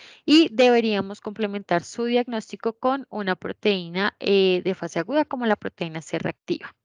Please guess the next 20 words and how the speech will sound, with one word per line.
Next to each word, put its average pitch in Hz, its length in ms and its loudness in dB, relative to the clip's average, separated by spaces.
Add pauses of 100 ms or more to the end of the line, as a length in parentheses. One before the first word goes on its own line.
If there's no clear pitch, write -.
(580)
Entonces, 202 600 -2
eh, 214 360 6
aquí, - 280 -4
pues, - 280 -8
les, - 280 -4
les 190 200 4
muestro 190 380 -8
una 202 260 -6
fotico - 440 -8
de 196 80 -2
cómo 190 320 -2
observamos 185 640 0
los 190 140 -2
resultados 185 720 0
en 208 240 2
la 202 100 6
pantalla 170 540 -2
del 175 80 0
dispositivo 175 640 -12
médico. 226 560 -2